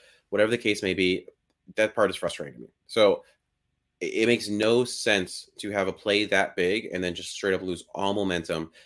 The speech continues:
And then on top of it, once you run it three times and it's finally fourth, fourth down, you finally throw it, you have a route that doesn't even ro-, go past the sticks.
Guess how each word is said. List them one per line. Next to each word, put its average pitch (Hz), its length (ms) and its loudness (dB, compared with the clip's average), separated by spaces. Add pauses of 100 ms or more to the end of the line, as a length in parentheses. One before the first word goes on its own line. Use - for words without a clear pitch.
And 101 180 -2
then 147 160 6
on 156 100 4
top 147 220 2
of 107 80 -8
it, - 100 -12
once 107 240 -2
you 160 100 -4
run 113 200 2
it 120 80 -4
three 139 140 -4
times 147 340 -4
and 95 120 -2
it's - 120 -4
finally 107 300 -2
fourth, 104 220 -6 (180)
fourth 117 200 0
down, 113 140 2
you 101 60 -2
finally 98 300 -2
throw 92 240 -2
it, 120 140 -2 (480)
you 120 120 -10
have 170 240 2
a 151 80 4
route 117 320 4
that 113 120 0
doesn't 120 200 0
even 113 340 -4
ro-, 101 100 -2
go 107 140 -4
past - 380 0
the - 80 -18
sticks. - 640 -8